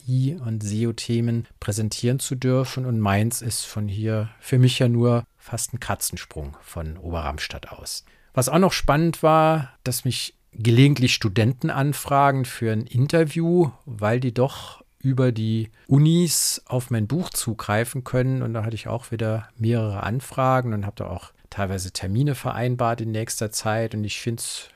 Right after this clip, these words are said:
spannend, dass, sagen wir mal, Professoren oder Betreuer von Master- und Bachelorarbeiten auch das Thema digitale Nachhaltigkeit vergeben und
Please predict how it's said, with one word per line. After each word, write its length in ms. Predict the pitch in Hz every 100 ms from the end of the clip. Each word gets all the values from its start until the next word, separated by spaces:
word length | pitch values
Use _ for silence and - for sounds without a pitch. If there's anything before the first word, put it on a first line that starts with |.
| -
spannend, 720 | - - 120 143 156 160 - -
dass, 420 | 131 - - - _ _ _
sagen 200 | - 98
wir 60 |
mal, 40 | 98
Professoren 920 | - 107 107 - - 139 143 135 127
oder 160 | 107 104
Betreuer 640 | 107 - - 123 131 127
von 340 | 123 120 117 113
Master- 640 | 98 107 113 - 110 107
und 180 | 104 101
Bachelorarbeiten 1200 | 107 - - 117 107 110 113 107 110 110 117 113
auch 200 | - 110
das 220 | - 110 -
Thema 480 | 120 113 113 117
digitale 560 | 107 110 113 - 113 110
Nachhaltigkeit 1160 | 98 120 - 117 113 104 - 107 101 110 - -
vergeben 920 | - - 107 95 101 110 127 131 127
und 360 | 123 110 107 107